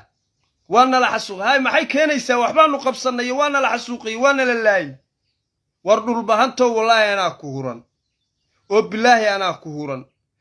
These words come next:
Ka ogaadeen, waa kii dhammaan haldoorkii dhulbahanta lahaa, ninkii Amxaaru gacan geliyey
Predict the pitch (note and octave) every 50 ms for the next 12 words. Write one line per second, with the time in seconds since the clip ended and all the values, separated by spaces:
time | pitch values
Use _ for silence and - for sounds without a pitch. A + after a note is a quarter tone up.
0 | _ _ _ _ - A#3+ B3 A#3+ A#3 G#3+ A3+ A3 G#3+ G#3+ G3+ G3+ G#3 G3 F#3 E3
1 | C#3+ B2+ - _ _ _ _ _ _ _ _ _ _ _ D#3+ G#3+ B3+ B3+ A#3+ A#3+
2 | - - A3 A3+ A3+ A#3 - - G#3+ G#3 G#3+ G#3+ A3 A#3 B3 B3+ C4 C4 C4 B3+
3 | B3 - _ _ _ _ _ - G3 G#3 G#3+ F#3 - B3 B3+ B3+ A#3 F3+ - -
4 | G#3 A3+ A#3 A#3 A3+ G#3+ G#3 G#3 F3+ G3+ F#3 G#3 B3 A#3+ A#3+ A3 G3+ F#3+ F3+ F3
5 | F#3 F3+ F3+ F3 E3 - _ _ _ _ _ _ _ _ _ _ _ G#3 B3 B3
6 | - A#3 B3 A#3 A3 G3 - - G#3 A3 A3 G#3+ F3 G3+ F3+ E3 G3+ G3+ F3 F3
7 | F#3 F3+ F3+ F3+ G3 G3+ G3+